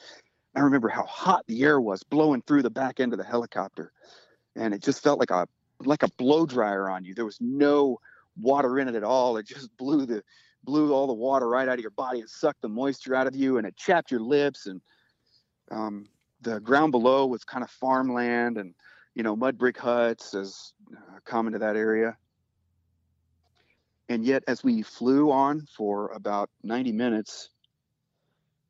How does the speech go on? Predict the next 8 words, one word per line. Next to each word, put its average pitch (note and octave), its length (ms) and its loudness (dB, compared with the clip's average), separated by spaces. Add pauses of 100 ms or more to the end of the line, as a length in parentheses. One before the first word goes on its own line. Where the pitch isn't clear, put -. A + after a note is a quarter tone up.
the G2+ 260 -4
farmland A#2 680 2
gave A#2 260 0
way A2+ 260 4
to G2 200 0 (1200)
some G#2 220 -2
more A2+ 240 2
arid A#2 480 2